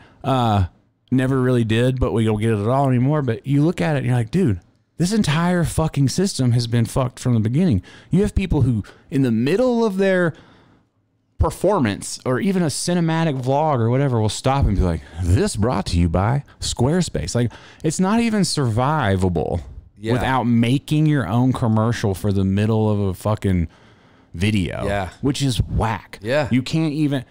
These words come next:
Speaker 1: and even when I, like, trace it back to pop stars or movie stars or anybody,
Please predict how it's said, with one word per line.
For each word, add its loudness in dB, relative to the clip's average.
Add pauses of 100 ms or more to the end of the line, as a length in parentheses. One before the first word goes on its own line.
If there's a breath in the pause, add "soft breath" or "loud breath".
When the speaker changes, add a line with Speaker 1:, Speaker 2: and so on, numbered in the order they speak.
(140 soft breath)
Speaker 1:
and 0
even 2
when 0
I, 0
like, 0
trace 0
it -2
back 0
to 0 (220)
pop -2
stars 0
or -6
movie 0
stars 0
or -2
anybody, 0